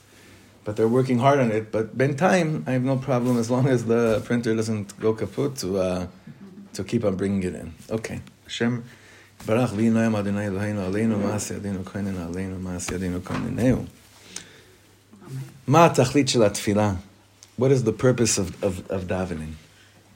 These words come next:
Speaker 1: Derech lehasagat hatzrachim hagashmiyim. Is this a means in order to get what we, what we need on a gashmi, on a materialistic level? O shema derech lehasagat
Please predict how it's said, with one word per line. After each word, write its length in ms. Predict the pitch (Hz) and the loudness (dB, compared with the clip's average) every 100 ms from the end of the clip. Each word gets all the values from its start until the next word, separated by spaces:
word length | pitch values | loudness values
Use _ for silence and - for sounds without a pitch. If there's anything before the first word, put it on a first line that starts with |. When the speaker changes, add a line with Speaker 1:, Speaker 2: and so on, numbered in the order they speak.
| - _ _ _ - - - - - - - - - - - - - - - - - | -20 _ _ _ -20 -20 -20 -20 -20 -20 -20 -18 -12 -12 -12 -14 -18 -20 -16 -12 -6
Speaker 1:
Derech 460 | 123 151 185 185 185 | 4 6 8 4 2
lehasagat 720 | 131 117 113 107 101 131 139 | 0 2 2 2 2 2 2
hatzrachim 580 | 117 - 107 - 131 117 | -2 0 -2 0 0 0
hagashmiyim. 720 | 92 87 - 95 104 135 131 | -2 -4 -4 -6 -4 -6 -6
Is 80 | 98 | -6
this 180 | 110 | -4
a 240 | 95 92 85 104 - - - - - - | -2 -4 -4 -12 -20 -20 -20 -20 -20 -4
means 420 | 104 123 143 139 | 0 2 2 0
in 100 | 120 | 0
order 200 | 113 131 | 2 0
to 380 | 127 113 101 98 - - 107 | 0 -2 -2 -4 -12 -14 -4
get 320 | - 139 131 | 2 2 2
what 160 | 110 98 | -2 0
we, 200 | 92 92 | -2 -2
what 240 | - 98 | -4 -4
we 120 | 98 | -2
need 300 | 98 107 131 | 0 0 0
on 180 | 131 104 92 | -2 -4 -2
a 100 | 85 87 - - - - - 113 | -4 -6 -6 -6 -6 -8 -8 -2
gashmi, 640 | 113 117 - 139 143 135 | 0 0 0 -2 -4 -4
on 80 | 104 | -4
a 40 | |
materialistic 760 | 98 - 101 98 107 - 95 92 | -6 -4 -2 0 0 -2 -4 -4
level? 320 | 92 - 131 - - - - - - - | -4 -4 -6 -8 -12 -14 -16 -20 -20 -4
O 100 | 107 | 2
shema 420 | - - 131 135 | 4 6 6 4
derech 400 | 117 120 135 131 | 4 4 4 2
lehasagat 1080 | 123 101 95 92 - 90 92 117 120 110 | 0 -2 -2 -4 -2 -2 0 2 0 -4